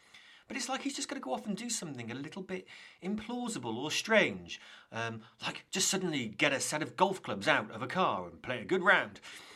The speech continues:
or, or equally just stare and ask awkward, weird, penetrating questions of somebody.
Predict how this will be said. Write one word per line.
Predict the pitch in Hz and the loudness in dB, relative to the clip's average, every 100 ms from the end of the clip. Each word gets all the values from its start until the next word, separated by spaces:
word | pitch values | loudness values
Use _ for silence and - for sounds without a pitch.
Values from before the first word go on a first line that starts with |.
| - - | -20 -6
or, | 165 156 151 | 0 0 4
or | 165 170 | 4 4
equally | 202 220 - 131 101 | 2 0 0 -2 -2
just | 98 151 - - | -4 -6 -8 -8
stare | - - 151 127 80 | -6 -4 -4 -4 -6
and | 82 | -8
ask | 92 90 - - | -10 -12 -14 -12
awkward, | 123 127 - 107 101 | -10 -8 -8 -10 -8
weird, | 113 120 104 | -6 -4 -6
penetrating | - 117 110 117 117 113 | -8 -12 -10 -12 -12 -10
questions | - 170 - - 113 110 - - - - | -10 -10 -10 -14 -18 -18 -18 -20 -18 -10
of | 98 - | -10 -8
somebody. | 95 87 85 69 | -8 -8 -12 -14